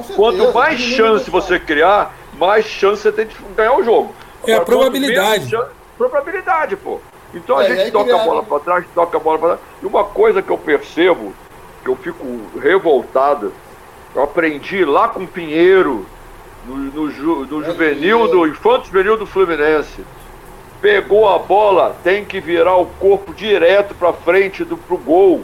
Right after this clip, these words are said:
Speaker 2: do adversário. Aí hoje eu pe-, eu olho, o cara pega a bola,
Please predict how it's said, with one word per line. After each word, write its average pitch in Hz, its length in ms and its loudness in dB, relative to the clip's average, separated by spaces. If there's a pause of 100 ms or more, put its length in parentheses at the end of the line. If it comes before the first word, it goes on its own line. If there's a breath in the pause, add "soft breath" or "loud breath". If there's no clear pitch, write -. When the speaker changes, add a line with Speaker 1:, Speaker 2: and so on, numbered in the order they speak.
(160)
Speaker 2:
do 147 100 2
adversário. 131 800 0 (680)
Aí 175 360 2
hoje 185 440 2
eu 175 80 0
pe-, 165 160 -10
eu 160 360 4
olho, 175 280 2
o 165 40 -8
cara 165 320 -2
pega 151 380 0
a 131 40 0
bola, 156 440 0